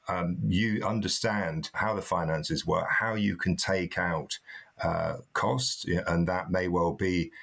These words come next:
uh, coming together around shared back office services. But equally now, again, which is why the collaboration between the system is so important, you know, we can make that public pound go so much further through the, through the Better Care Fund, through Section seventy-five agreements.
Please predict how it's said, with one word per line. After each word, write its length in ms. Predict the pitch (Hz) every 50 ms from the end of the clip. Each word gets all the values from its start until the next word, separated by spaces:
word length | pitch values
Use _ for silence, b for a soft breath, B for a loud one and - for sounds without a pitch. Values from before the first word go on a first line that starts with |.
| B B B B
uh, 140 | - 85 82
coming 340 | 80 - - 90 87 87 82
together 420 | - - 78 90 90 90 85 92
around 440 | 90 85 85 85 85 85 80 78 76
shared 420 | - - 104 95 90 87 85 -
back 240 | - 98 87 - -
office 380 | - 82 - - 82 80 - -
services. 680 | 98 95 92 87 85 87 - - 104 107 104 - - - b b
But 120 | 107 101
equally 460 | 104 104 104 - - 98 90 90 90
now, 580 | 87 95 107 104 95 78 65 65 - 113 123 - -
again, 440 | - 95 - 110 98 82 78 92 92
which 180 | 95 92 - -
is 160 | 82 - 92
why 160 | 101 95 95
the 140 | 85 85 85
collaboration 800 | - - - 101 104 107 87 95 95 95 95 98 98 - 92 85
between 400 | 73 - - - - 104 98 95
the 100 | 87 85
system 380 | - - 95 87 - - 85 82
is 160 | 78 76 -
so 140 | - 95 87
important, 600 | 85 85 - - 98 98 95 - - - - - B B B B B
you 120 | B 107 95
know, 60 | 92
we 160 | 87 110 113
can 240 | 107 - 110 104 104
make 220 | 113 120 139 -
that 200 | 117 107 - -
public 440 | - - 110 98 92 110 - - -
pound 500 | - - 117 113 95 80 69 73 78 -
go 180 | - 95 92 90
so 280 | 87 - - 113 107
much 280 | 101 98 98 - - -
further 480 | - - 95 92 92 90 123 - - 147
through 300 | - - 110 107 101 85
the, 160 | 90 82 - -
through 220 | - - 110 107
the 60 | 95 87
Better 320 | - 82 73 - - -
Care 260 | - - 76 71 73
Fund, 220 | - - 87 85 -
through 200 | - 104 110 101
Section 420 | - - 80 - - - 82 -
seventy-five 800 | - - 80 76 - 67 67 - 73 - - 80 78 73 69 71
agreements. 600 | 71 - 85 85 85 80 71 - - - - -